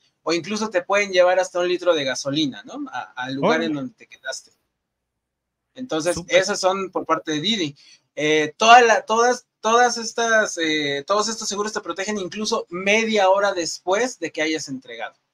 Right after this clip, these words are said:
Speaker 1: para dar tranquilidad y seguridad a los compañeros y compañeras que reparten.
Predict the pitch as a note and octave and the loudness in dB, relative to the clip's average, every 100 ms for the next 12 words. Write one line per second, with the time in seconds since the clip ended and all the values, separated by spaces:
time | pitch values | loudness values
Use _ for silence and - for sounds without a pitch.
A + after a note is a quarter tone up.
0 | _ _ _ _ _ C#3+ C3 B2+ B2+ B2 | _ _ _ _ _ -2 0 2 2 0
1 | A#2+ _ _ - C#3 C#3+ D3+ - _ - | -2 _ _ -8 0 0 0 -8 _ -4
2 | D3+ C#3+ D#3+ D#3 E3 F3+ F3+ D#3 C#3+ C#3+ | -4 -2 0 2 4 2 0 -6 -4 -2
3 | D3+ D#3 C#3 C#3 C3 C#3 D3+ D#3 D3+ D3 | -2 -2 -6 -10 -8 -4 -2 -4 -6 -8
4 | C#3 C#3 C3+ C#3 - C3+ C3 - C#3+ - | -8 -6 -6 -8 -8 -10 -6 -2 -2 -2
5 | G3+ | -8